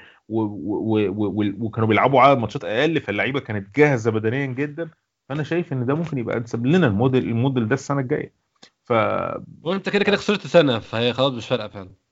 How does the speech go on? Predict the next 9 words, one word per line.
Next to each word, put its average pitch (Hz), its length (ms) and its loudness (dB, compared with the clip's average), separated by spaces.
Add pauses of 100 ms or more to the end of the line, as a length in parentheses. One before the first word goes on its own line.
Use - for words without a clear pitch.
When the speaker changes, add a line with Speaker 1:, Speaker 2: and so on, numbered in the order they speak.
(240)
Speaker 1:
بالظبط. 110 340 -2
ف-، - 120 -10 (480)
فهو 123 260 6
طبعًا 175 200 6
احنا 123 220 0
هنركز 135 320 -2
في - 40 -20
اليوروبا 123 380 -2
ليج 131 200 -6